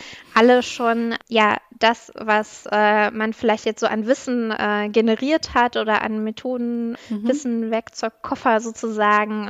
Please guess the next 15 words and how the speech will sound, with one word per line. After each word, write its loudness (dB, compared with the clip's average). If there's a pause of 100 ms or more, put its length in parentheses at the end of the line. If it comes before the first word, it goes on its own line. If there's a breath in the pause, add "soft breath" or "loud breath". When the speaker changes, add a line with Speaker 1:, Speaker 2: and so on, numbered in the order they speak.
Speaker 2:
ähm, 2 (240 loud breath)
das -4
ist -6
dann 4
schon -2
im 0
Hause 2
bekannt 2
und 0
dann, -2
ähm, 0
dann 0
läuft 2
das -6
so -2